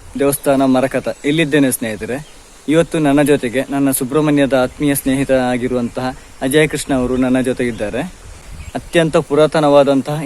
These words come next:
ಈ ಮರಕತ ದೇವಸ್ಥಾನದ ಬಗ್ಗೆ ಇವತ್ತಿನ ವಿಡಿಯೋದಲ್ಲಿ ಸಂಕ್ಷಿಪ್ತವಾಗಿ ನಾವು ಮಾಹಿತಿಯನ್ನು ಪಡ್ಕೊಳ್ಳುವ ಸ್ನೇಹಿತರೆ. ಈ ಹತ್ತಿರದಲ್ಲಿ ಹೊಳೆ ಕೂಡ ಉಂಟು. ಈ ಹೊಳೆಯ ವಿಶೇಷತೆ ಏನು ಅಂತ ಹೇಳಿದ್ರೆ, ನಮ್ಮ ಕಷ್ಟಗಳು ಏನಿದ್ರು ಕೂಡ ಇಲ್ಲಿ ಪರಿಹಾರ ಆಗ್ತದೆ.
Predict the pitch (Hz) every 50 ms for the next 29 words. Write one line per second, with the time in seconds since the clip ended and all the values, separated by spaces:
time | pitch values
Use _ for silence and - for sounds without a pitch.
0 | 147 147 139 127 120 123 131 143 139 - 151 139 - 156 147 - 123 120 131 131
1 | 139 139 - - 151 143 139 135 131 135 123 127 123 113 117 143 147 - 131 139
2 | 143 147 147 - 156 151 143 135 135 131 131 127 113 127 123 131 127 - 135 127
3 | - - 165 147 - - 147 139 131 120 123 135 135 131 123 - - 131 127 123
4 | 120 120 131 147 143 - 143 131 127 117 - 120 117 - 131 120 107 101 101 -
5 | 104 101 90 - 107 113 - - - - - 127 131 131 127 127 139 - - 170
6 | 160 151 143 147 147 139 127 135 131 143 139 147 127 123 113 107 101 - 131 123
7 | 143 143 143 139 120 123 127 143 151 160 151 143 131 151 135 123 143 139 143 131
8 | 131 135 127 120 139 127 127 120 135 135 147 139 127 143 143 147 143 139 147 139
9 | - - 165 151 160 160 160 160 151 143 147 147 151 147 131 139 139 131 - 139
10 | 135 143 147 139 135 - - 135 143 143 151 143 135 123 110 - - 107 104 120